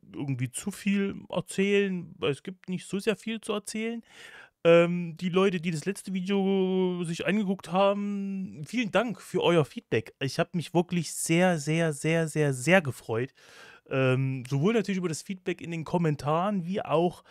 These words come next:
ähm, das Feedback unter anderem auf Instagram und, äh, stellenweise auch im Parfumo-Forum, womit ich überhaupt nicht,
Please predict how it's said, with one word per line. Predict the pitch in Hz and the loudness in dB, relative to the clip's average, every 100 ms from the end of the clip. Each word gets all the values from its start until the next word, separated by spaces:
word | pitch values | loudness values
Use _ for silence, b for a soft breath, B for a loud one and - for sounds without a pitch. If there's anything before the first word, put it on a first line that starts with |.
| B B _ | B B _
ähm, | 156 156 156 147 | 6 6 4 -2
das | 143 | -6
Feedback | - 190 - 160 156 156 - | -4 -6 0 6 6 6 -4
unter | 165 160 | -4 0
anderem | 143 147 135 135 | 0 -2 -4 -6
auf | - | -6
Instagram | - 202 - 160 - 156 160 160 _ _ _ _ _ _ _ - | -6 -4 -4 -4 0 2 0 -6 _ _ _ _ _ _ _ -20
und, | - 135 135 135 | -2 0 2 0
äh, | 80 131 120 | 0 0 0
stellenweise | - 139 135 127 - | 2 4 4 2 2
auch | 127 | 0
im | 127 127 | 0 0
Parfumo-Forum, | 117 104 - 175 165 147 160 165 160 165 160 143 127 127 - | -2 -2 0 2 2 2 4 6 6 2 0 -6 -10 -14 -14
womit | 120 123 151 135 | -6 -2 -2 -2
ich | |
überhaupt | 127 120 131 - | -4 -2 -2 -2
nicht, | 156 135 | -4 -4